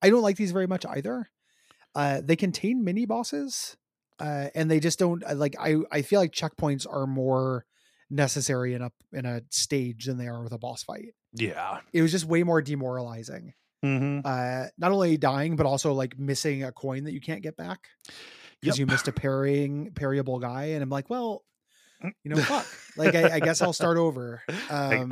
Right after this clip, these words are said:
Speaker 2: guess I have to do this perfectly. Yeah.
Speaker 1: Yeah. It's, uh, they're, they're bummers to me. Uh, notably, the D L C got rid of them.
Speaker 2: Mm-hmm.
Speaker 1: Like, I think it, it is a popular opinion. They also didn't add a lot of stuff to buy.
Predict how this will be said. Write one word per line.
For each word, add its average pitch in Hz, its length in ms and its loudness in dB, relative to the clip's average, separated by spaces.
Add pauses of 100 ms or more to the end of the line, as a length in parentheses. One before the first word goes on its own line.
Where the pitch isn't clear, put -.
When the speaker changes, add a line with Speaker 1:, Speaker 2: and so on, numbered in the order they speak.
Speaker 2:
guess 107 220 0
I 117 120 6
have 107 120 -4
to 120 100 -2
do 110 140 -2
this 110 160 0
perfectly. 107 640 -2 (340)
Yeah. 113 300 -6 (580)
Speaker 1:
Yeah. 117 240 -4 (640)
It's, 165 280 4
uh, 135 500 2 (240)
they're, 160 240 4
they're 139 160 4
bummers 123 560 -8
to - 120 -14
me. - 220 -12 (320)
Uh, 139 240 2
notably, 180 380 8
the 151 120 2
D 143 100 2
L 135 100 4
C 135 160 -2
got 135 120 -4
rid 123 120 -10
of 127 80 -6
them. 156 180 -4 (500)
Speaker 2:
Mm-hmm. 143 260 0 (120)
Speaker 1:
Like, 131 140 -2
I 131 40 0
think 135 160 2
it, 127 120 0
it 127 140 -4
is 123 100 -4
a 120 40 -6
popular 123 440 -6
opinion. 127 340 -6
They 156 100 6
also 165 220 4
didn't 135 160 -2
add 123 160 -4
a 120 60 -8
lot 110 160 -10
of - 40 -12
stuff - 160 -14
to - 80 -20
buy. - 300 -12